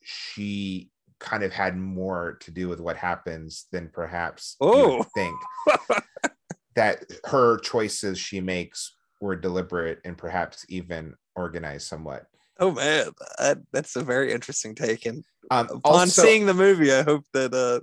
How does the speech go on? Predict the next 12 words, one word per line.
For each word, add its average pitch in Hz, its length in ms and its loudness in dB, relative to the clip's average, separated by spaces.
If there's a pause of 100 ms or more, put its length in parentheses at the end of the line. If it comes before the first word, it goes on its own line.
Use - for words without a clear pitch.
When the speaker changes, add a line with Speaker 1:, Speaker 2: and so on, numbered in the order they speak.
Speaker 2:
the 110 80 -6
audience 131 440 -4
will 120 100 -14
be 123 140 -4
as 120 160 -6
intrigued 120 400 -4
by 120 80 -8 (100)
that 107 160 -2
take 127 260 -4
as 117 120 -8
I 139 180 0
am. 127 220 0